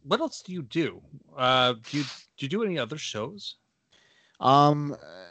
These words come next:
Speaker 2: in between my time as a crazy, you know, incel, um, I, <laughs>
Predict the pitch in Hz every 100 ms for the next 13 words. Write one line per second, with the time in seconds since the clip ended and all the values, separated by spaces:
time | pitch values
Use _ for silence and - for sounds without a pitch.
0 | - - - 165 170 165 156 156 156 156
1 | 151 139 135 135 135 - 143 131 127 127
2 | 127 123 117 117 113 101 - - 110 107
3 | - 127 127 113 120 117 117 107 110 107
4 | 120 123 - 113 107 107 - - - -
5 | 123 123 123 120 117 - 139 143 - -
6 | - - - _ 165